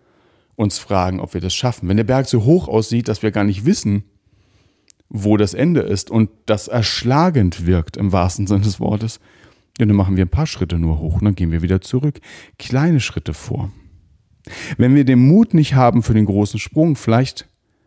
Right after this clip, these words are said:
hilft es, den ersten kleinen Schritt in diese Richtung zu tun und der ist oftmals gar nicht so schwer. Das ist ein wichtiger Punkt. Und in der Vorbereitung kommt es oft zum Tragen. Da,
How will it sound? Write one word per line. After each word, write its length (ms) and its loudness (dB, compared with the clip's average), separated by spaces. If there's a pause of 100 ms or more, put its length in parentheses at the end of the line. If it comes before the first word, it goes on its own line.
(260)
hilft 420 2
es, 140 -2
den 260 -6
ersten 440 2
kleinen 320 2
Schritt 280 -4
in 100 -2
diese 240 0
Richtung 300 -2
zu 120 -6
tun 300 2
und 160 0
der 220 2 (480)
ist 160 -4
oftmals 420 -2
gar 140 0
nicht 140 -2
so 80 -8
schwer. 320 -8 (1120)
Das 180 2
ist 140 2
ein 180 6 (920)
wichtiger 380 2
Punkt. 300 0
Und 100 6
in 80 6
der 80 4
Vorbereitung 720 2 (600)
kommt 260 0
es 220 -4
oft 280 -4
zum 180 -2
Tragen. 520 -4 (480)
Da, 300 4